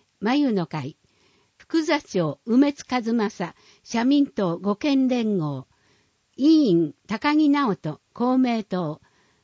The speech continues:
根本正明、眉の会。佐原真紀、市民二十一。小熊正三、日本共産党。黒沢仁、新生会。あなたの写真を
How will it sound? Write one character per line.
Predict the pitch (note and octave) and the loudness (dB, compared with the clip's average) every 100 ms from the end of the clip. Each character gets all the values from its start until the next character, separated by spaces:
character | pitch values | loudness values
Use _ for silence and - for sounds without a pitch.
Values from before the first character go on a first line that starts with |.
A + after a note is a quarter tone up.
| - | -4
根 | A#3 | 2
本 | D4+ - D4+ | 2 2 0
正 | C4+ C#4 C#4 G#3 | 0 -2 -2 -2
明、 | D#3+ C#3 - _ _ G3+ | -4 -12 -14 _ _ -4
眉 | B3 D#4 A#3 | 0 0 0
の | E3+ | -2
会。 | - C#3 B2+ _ _ _ _ _ | -4 -10 -12 _ _ _ _ _
佐 | - C#4 | -4 -4
原 | D#4 D#4 A3+ | -2 -4 -4
真 | G#3+ A#3 | -4 -6
紀、 | - - _ - _ | -8 -14 _ -20 _
市 | - D4 D4+ | -6 2 4
民 | C4+ G3 | 4 2
二 | A3 C4 | 2 0
十 | G3+ F3 D#3 | 2 0 0
一。 | C#3+ - D3+ _ _ _ _ _ - | -4 -6 -12 _ _ _ _ _ -2
小 | A#3 | 4
熊 | D#4 D4+ D4+ | 4 4 0
正 | - B3+ A#3+ | -2 -2 -2
三、 | G#3 G3+ F3+ - _ _ - | -2 -2 -2 -6 _ _ -6
日 | G3+ | -2
本 | C4+ C#4+ D4 | 0 0 0
共 | C#4 C4 | 0 -2
産 | C#4+ C4 A3+ | -2 -4 -4
党。 | - E3+ C#3+ C3 - _ _ _ _ _ | -6 -6 -6 -8 -18 _ _ _ _ _
黒 | C#4 D#4 | -2 -2
沢 | E4+ D4 G#3+ E3+ | -2 -4 -2 -4
仁、 | F#3 E3 D3+ _ _ - | -2 -2 -2 _ _ -10
新 | - C#4+ | 0 0
生 | - C4+ G3+ | 0 -2 -4
会。 | - D3+ - _ _ _ _ _ _ _ _ _ _ _ _ _ _ _ _ _ _ _ _ _ _ _ _ _ _ _ _ _ _ _ _ _ _ _ _ _ _ _ _ _ _ _ _ _ _ _ - | -6 -10 -10 _ _ _ _ _ _ _ _ _ _ _ _ _ _ _ _ _ _ _ _ _ _ _ _ _ _ _ _ _ _ _ _ _ _ _ _ _ _ _ _ _ _ _ _ _ _ _ -6
あ | A#3+ | 0
な | D4+ F4+ | 0 0
た | D4 | -2
の | B3 | -2
写 | B3+ B3+ B3 | -2 -4 -4
真 | - B3 G#3+ | -2 0 2
を | G3 | 2